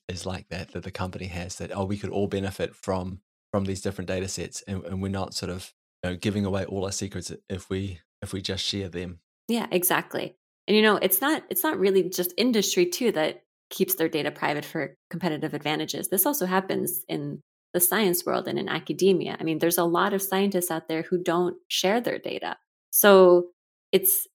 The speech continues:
Speaker 2: really this kind of cultural shift that we're looking for. And and, you know, people don't share their data either for a competitive advantage or because they just don't know how. It's a lot of work to figure out the best way to do it.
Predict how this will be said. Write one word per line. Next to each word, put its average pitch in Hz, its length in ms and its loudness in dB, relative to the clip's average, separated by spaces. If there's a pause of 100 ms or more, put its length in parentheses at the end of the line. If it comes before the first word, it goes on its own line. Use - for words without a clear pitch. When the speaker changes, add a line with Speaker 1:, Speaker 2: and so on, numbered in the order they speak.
Speaker 2:
really 208 320 6
this 180 380 6
kind 175 240 0
of 165 180 -6
cultural 185 460 0
shift 175 420 0
that - 160 2
we're 151 120 0
looking 151 300 -6
for. - 220 -4
And 160 320 0 (420)
and, 190 200 4
you 226 100 6
know, 214 60 6
people 254 260 0
don't 226 120 0
share 202 220 -2
their 190 120 2
data 175 340 2
either 175 240 6
for 170 120 -4
a 160 60 -2
competitive 165 480 -4
advantage 330 400 2
or 196 80 0
because 185 360 -2 (220)
they 175 80 4
just 196 320 0 (360)
don't 151 160 -2
know - 100 -4
how. 311 420 0
It's 196 160 0
a 180 60 -2
lot 160 240 0
of 165 80 -6
work 240 300 0
to 220 100 -4
figure 185 340 0
out 175 200 2
the 165 80 -2
best 165 300 -2
way 143 120 -4
to - 120 -14
do 240 220 0
it. 214 240 -2